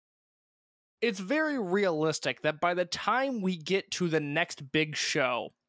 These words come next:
which is September twentieth, Dangerous Gate, you have to remember Gate of Origin this year, that's, that kind of B plus level show. It's not quite a big show, but it's bigger than a Korakuen.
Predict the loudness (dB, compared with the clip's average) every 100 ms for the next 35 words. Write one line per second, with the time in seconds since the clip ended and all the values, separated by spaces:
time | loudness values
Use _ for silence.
0 | _ _ -6 -2 0 0 0 0 0 2
1 | 0 0 0 2 2 0 -2 -2 -2 0
2 | -2 -2 -2 0 0 -2 0 0 0 0
3 | 0 -2 -10 _ -20 -6 -2 0 -2 0
4 | 0 2 0 -2 -4 -6 -4 0 0 -2
5 | -8 _ _ -2 0 -2 -2 -4 -2 -2
6 | -2 -2 0 0 -2 -6 -2 -2 -2 -6
7 | -2 0 0 -4 0 0 2 -2 -2 0
8 | 0 2 0 -4 -2 -2 -2 -2 0 0
9 | 0 -2 -2 0 0 0 -4 -2 -2 0
10 | 0 -2 0 0 0 0 -2